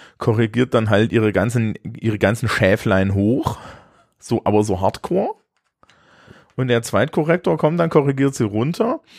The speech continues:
Und dann hast du drei Stunden, dann ist es, ist es, da, da ist es dann schon eher so, so Richtung,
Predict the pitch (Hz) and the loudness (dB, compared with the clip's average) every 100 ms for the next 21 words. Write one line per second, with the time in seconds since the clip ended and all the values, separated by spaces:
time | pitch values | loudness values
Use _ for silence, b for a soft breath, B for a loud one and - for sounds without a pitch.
0 | B B B - 110 147 170 - 139 - | B B B -6 -2 0 0 0 -2 -2
1 | 98 147 - - 135 165 160 165 170 175 | -2 -2 0 2 2 0 -4 -4 -4 -6
2 | _ b b b b b b b _ - | _ b b b b b b b _ -2
3 | 127 - 147 165 - - - 151 151 151 | 0 0 0 0 -2 -14 -4 -2 -2 -4
4 | - - - 110 - 180 170 156 160 156 | -6 -6 0 2 4 2 2 0 2 0
5 | - 123 147 151 139 135 135 143 135 139 | 2 0 2 2 2 0 -2 -2 -2 -2
6 | 147 147 139 143 | -2 0 0 0